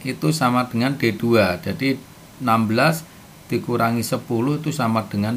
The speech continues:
D dua. Oke, ya, jadi ini harus tahu. Maka ini sama dengan T B-nya berapa? Dua puluh empat koma lima plus, oke, D satu berapa? Ya, D satu berarti ini, ya.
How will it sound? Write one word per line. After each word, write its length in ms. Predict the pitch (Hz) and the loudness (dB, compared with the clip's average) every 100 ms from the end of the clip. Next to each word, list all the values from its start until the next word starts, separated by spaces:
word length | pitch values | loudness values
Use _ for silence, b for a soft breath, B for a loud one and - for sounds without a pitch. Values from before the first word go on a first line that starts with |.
| 120 | -4
D 240 | - 107 104 | -2 -2 -4
dua. 400 | 104 101 95 80 - - - - - - - - | -2 2 2 0 -8 -20 -20 -20 -20 -20 -20 -6
Oke, 240 | 120 113 | 0 4
ya, 160 | 107 120 | 4 2
jadi 400 | - 98 123 131 | -4 -4 -2 -2
ini 160 | 123 | 0
harus 240 | 123 107 107 | 0 0 -2
tahu. 400 | - 101 95 82 - B B B - | 0 2 2 -4 -12 B B B -6
Maka 480 | 104 98 147 170 | -4 -2 2 2
ini 160 | 151 143 | 2 -2
sama 400 | 175 123 120 120 | -2 0 0 0
dengan 320 | 117 107 113 | 0 0 0
T 80 | 135 | -2
B-nya 240 | 127 139 | 0 0
berapa? 560 | 190 175 135 123 120 135 - - - - - - | 2 4 4 4 4 2 -10 -20 -20 -20 -16 -4
Dua 320 | 113 113 113 | 2 2 2
puluh 160 | 104 | 0
empat 440 | 98 - 117 139 160 - - | -4 2 4 4 2 -8 -6
koma 400 | 120 110 139 - | -2 0 2 2
lima 600 | 113 104 98 92 117 156 - - - - - - | 0 0 0 0 -2 -4 -10 -20 -20 -20 -20 -14
plus, 720 | - 104 120 160 160 - - - - - - - - - - - - - | -4 0 2 2 0 -4 -10 -16 -20 -20 -20 -20 -20 -20 -20 -20 -20 -6
oke, 360 | 110 117 156 175 - - - | 2 4 4 0 -6 -16 -10
D 40 | - 120 | 0 0
satu 360 | 131 135 190 | 0 -2 0
berapa? 560 | 175 170 160 127 135 151 - | 4 4 6 4 4 0 -6
Ya, 160 | 101 | -4
D 60 | - 110 | -2 0
satu 320 | 117 104 165 | 0 0 0
berarti 480 | 147 110 107 151 135 | 2 0 0 2 2
ini, 240 | 123 95 | 2 0
ya. 240 | 95 110 | 0 -4